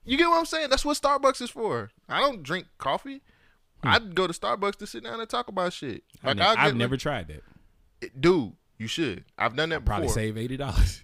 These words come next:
Speaker 2: <laughs>
Speaker 1: There you go.
Speaker 2: Right.
Speaker 1: Like, you can have, like, a really, the vibe is cool.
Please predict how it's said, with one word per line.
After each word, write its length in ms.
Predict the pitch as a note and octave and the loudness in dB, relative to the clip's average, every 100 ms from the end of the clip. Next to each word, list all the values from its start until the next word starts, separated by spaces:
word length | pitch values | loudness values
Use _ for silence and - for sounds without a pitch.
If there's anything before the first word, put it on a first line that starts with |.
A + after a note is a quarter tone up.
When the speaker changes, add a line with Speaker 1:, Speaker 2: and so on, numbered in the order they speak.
| - | -14
Speaker 2:
<laughs> 60 | |
Speaker 1:
There 100 | - F#2 | -12 -10
you 100 | G#2+ | -6
go. 180 | F#3+ | -4
Speaker 2:
Right. 380 | C4 E3 G#2 C2+ - | -2 -4 -6 -14 -4
Speaker 1:
Like, 320 | - D#3 C#3 | 4 4 4
you 220 | A#2 D3+ | -4 -8
can 100 | G3 | -6
have, 260 | G3 F#3+ E3 | -2 0 0
like, 200 | C3 - | -2 -4
a 80 | F#2 | -8
really, 260 | A2+ C#3 - | -8 -10 -10
the 140 | G#2+ A2+ | -8 -2
vibe 340 | G#2 C3 E3+ | 4 6 4
is 120 | G3 | 0
cool. 420 | - G3 F#3+ G3 | -6 -4 -4 -6